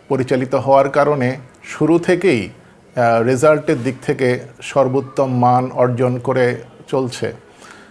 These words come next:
এর ধারাবাহিকতায় সরকারের শিক্ষা মন্ত্রণালয় থেকে, আহ, দুবার আমরা শ্রেষ্ঠ শিক্ষা প্রতিষ্ঠানের মর্যাদা লাভ করি। একই সাথে জাতীয় বিশ্ববিদ্যালয়ের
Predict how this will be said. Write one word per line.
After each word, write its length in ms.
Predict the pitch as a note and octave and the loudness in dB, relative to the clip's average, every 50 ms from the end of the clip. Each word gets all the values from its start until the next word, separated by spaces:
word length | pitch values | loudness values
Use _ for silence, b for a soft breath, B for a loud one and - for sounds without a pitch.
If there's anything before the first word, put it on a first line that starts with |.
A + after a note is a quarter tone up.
| B B B B B B B _ - | B B B B B B B _ -2
এর 280 | D#3 D3 D#3 D3+ D3+ | 2 2 2 2 2
ধারাবাহিকতায় 880 | C3+ C#3+ D3+ D3+ D3+ D3+ D#3 D#3 F3+ F3 F#3 F3+ F3 D#3 C#3 C3+ C3+ C3+ | 2 2 4 4 4 4 2 0 0 0 0 0 2 4 4 4 2 2
সরকারের 440 | - - C3+ B2+ C3+ D3+ D3 C3 C3 | 2 0 0 0 2 2 2 2 2
শিক্ষা 320 | C3 - D3+ A#2+ - E3+ D#3+ | 0 -2 -4 -2 -2 -2 0
মন্ত্রণালয় 580 | E3 D#3+ D#3 - D3 C3+ C#3 C3 C3+ C3+ C3+ | 0 0 -2 -2 -2 -2 0 2 2 2 0
থেকে, 440 | C3+ - A3 - - C3+ B2+ B2+ - | 0 -2 -4 -4 -2 -2 -2 -2 -2
আহ, 420 | - - - - D#3 B2+ B2 B2 | -6 -10 -14 -10 -4 -2 0 0
দুবার 440 | A#2 A2+ C3+ D3 C3+ D3 D3 D3 C#3+ | 0 0 -2 0 2 4 4 4 4
আমরা 240 | C#3 C3+ C3+ C3+ C3 | 2 0 0 0 -2
শ্রেষ্ঠ 320 | C3 - C#3+ B2 - - | 0 -2 -4 -4 -4 -6
শিক্ষা 320 | C3+ - - C3 - - D3 | -6 -4 -6 -8 -4 -6 -4
প্রতিষ্ঠানের 680 | D3 D#3 B2+ B2+ C3 - - - C#3 C3 C3 B2+ A#2+ - | -4 -2 -4 -4 -4 -4 -4 -4 -4 -2 -2 -4 -4 -4
মর্যাদা 420 | B2+ B2 B2+ B2+ A#2+ B2+ B2 C3 | -4 -4 -2 0 0 0 0 2
লাভ 160 | C3 C#3 C#3+ C3+ - | 2 2 2 2 0
করি। 320 | - D#3+ D#3 D#3+ F3 F3 B B B B B B B B B - | 0 0 2 2 0 0 B B B B B B B B B -4
একই 260 | - A#2+ - D3+ D3 | -4 -2 0 -2 -2
সাথে 340 | - - D3 C#3 - D3 C#3+ | 0 0 -2 0 2 0 0
জাতীয় 420 | A2+ C3 B2+ B2 - C#3 C3+ C#3 | 2 2 0 0 0 -2 -2 0
বিশ্ববিদ্যালয়ের 840 | B2 B2+ B2 - - E3+ E3 E3 D3+ D3+ D#3 D#3 C#3+ C3 A#2 A2 G#2 | 0 -2 -4 -4 -2 0 0 0 2 2 2 4 4 4 4 2 0